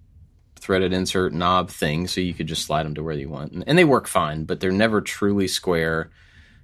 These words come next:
There's always something that kinda, like, I don't know. They're fine. But I figured, "Hey, that's a thing that I could easily make out of metal and replace one of these things." And I, it would give me a,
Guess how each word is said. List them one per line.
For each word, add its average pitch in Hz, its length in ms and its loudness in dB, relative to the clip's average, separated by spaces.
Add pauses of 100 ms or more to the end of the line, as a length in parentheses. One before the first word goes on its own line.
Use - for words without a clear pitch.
(120)
There's 90 240 -2 (140)
always 98 280 4
something 98 400 0
that 85 140 -4
kinda, 92 220 0
like, 85 340 -2 (880)
I 87 100 -4
don't 67 100 -8
know. 67 140 -14 (600)
They're - 140 4
fine. 76 400 -2 (340)
But - 280 0 (340)
I - 60 -4
figured, 87 240 0
"Hey, 165 140 6
that's 139 200 4
a - 60 2
thing 85 300 0
that 82 100 0
I 80 80 2
could - 180 -2
easily 135 400 0
make 78 380 -2 (680)
out 87 100 0
of 104 80 -4
metal 85 320 -2 (320)
and 80 560 -2 (280)
replace 113 480 0
one 85 120 0
of 78 60 0
these 71 220 -4
things." 71 360 -6
And 78 120 -2
I, 76 60 -2
it - 100 -6
would 80 160 -4
give 82 140 -2
me 82 200 0
a, 76 220 -4